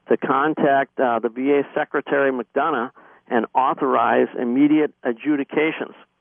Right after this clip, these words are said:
We've done that on two of our, uh, claims, and they both came back with canned answers that said, "Unfortunately, the program's not funded until, um, until January." Uh, you should also, uh,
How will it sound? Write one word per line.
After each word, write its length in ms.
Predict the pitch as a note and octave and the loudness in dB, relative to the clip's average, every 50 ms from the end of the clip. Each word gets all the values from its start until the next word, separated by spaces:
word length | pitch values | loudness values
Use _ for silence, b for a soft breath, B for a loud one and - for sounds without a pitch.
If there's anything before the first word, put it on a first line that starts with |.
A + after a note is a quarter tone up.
| _ _ _ _ | _ _ _ _
We've 280 | B2 A#2+ C3+ D#3+ E3 - | -4 -2 0 0 0 0
done 220 | - E3 D#3+ D#3+ D#3+ | 0 0 0 2 2
that 240 | D3+ D3+ D#3 D3+ | 2 2 2 2
on 240 | D3+ D3 D3 C#3+ C#3+ - - | 2 0 0 -2 -4 -8 -6
two 140 | - F#3 F#3 | -2 0 0
of 100 | F3 C3+ | 0 0
our, 240 | B2+ A2 A2+ A2+ - - _ _ _ _ _ _ _ - | 0 -2 -2 -2 -4 -8 _ _ _ _ _ _ _ -2
uh, 240 | - A2 G#2 F#2+ - _ _ _ - | 0 2 2 0 -2 _ _ _ -14
claims, 440 | - - B2+ A#2+ A#2 A#2 A#2 A#2+ - - - B B B B B B B B B | -4 0 0 2 2 2 0 -2 -6 -12 -20 B B B B B B B B B
and 160 | C3 B2 B2 | 0 4 6
they 80 | B2+ B2+ | 6 4
both 300 | A#2+ B2+ C#3 D3 D3 - | 4 4 2 0 0 -2
came 280 | - F3 E3 D#3+ D#3 C#3+ | -2 -2 0 0 0 0
back 360 | C#3+ D3 C#3+ D3 C#3 - C#3 | 0 0 -2 -2 -4 -2 -4
with 120 | B2+ - _ | -4 -4 _
canned 360 | - - C#3 C#3 C#3 C3+ B2+ | -4 0 2 2 2 2 0
answers 520 | C3 C3 C3+ C#3 C#3 - - B2+ A2+ A2+ A#2 - | 0 0 0 -2 -4 -4 -4 -4 -4 -4 -6 -4
that 160 | A#2 A2+ A2 _ - | -4 -4 -4 _ -2
said, 160 | C#3 B2 A#2+ | 0 2 2
"Unfortunately, 880 | B2 B2 A#2 _ - C3+ C3 B2+ - - C3+ B2+ A#2+ B2+ B2+ B2+ A#2+ B B B B B B B B - | 2 0 -2 _ 0 0 0 0 0 -4 -4 -2 0 0 2 0 0 B B B B B B B B -8
the 60 | - | -8
program's 520 | - - C#3+ C3 A#2+ B2 C3 B2 A#2+ A#2 - | 0 2 2 2 2 2 0 -2 -2 -4 -2
not 240 | C3+ B2 A#2+ A2+ _ - - | -2 0 0 -2 _ -4 -2
funded 340 | C3+ B2+ B2+ B2+ B2 A#2+ A#2 | 0 0 2 2 0 2 2
until, 640 | A#2 A#2 A#2 A2+ - - B2+ A#2 A2 A2 G2 _ B B B B B B B _ _ - | 0 -2 -2 -4 -4 0 0 2 2 0 -2 _ B B B B B B B _ _ -4
um, 380 | - A2 G2+ G#2 G#2 F#2 F#2 - _ _ _ _ _ _ _ - | -2 0 2 2 2 0 -2 -6 _ _ _ _ _ _ _ 0
until 320 | B2+ A2+ - - C#3 B2+ | 0 0 2 2 2 2
January." 720 | A#2+ A2 A#2+ A#2+ A#2+ C3 C3+ C3 B2 A2+ G2+ G2 G2 D#2+ E2+ _ _ _ _ B B B B B B B B - | 2 0 -2 -2 -2 0 0 -2 -2 -2 -2 -4 -4 -8 -10 _ _ _ _ B B B B B B B B -2
Uh, 160 | B2 A#2 A2+ | 0 2 4
you 240 | A#2 A#2+ B2+ B2+ A#2 - | 2 2 2 0 -2 -2
should 140 | - D3+ C#3+ | 0 0 2
also, 560 | C#3 D3 D3 C#3+ - - E3+ D#3 D3 C#3 C3+ | 2 2 0 -2 -2 -2 -2 0 2 2 0
uh, 240 | B2 A#2+ A#2+ G#2+ G#2 | 0 0 -2 -4 -6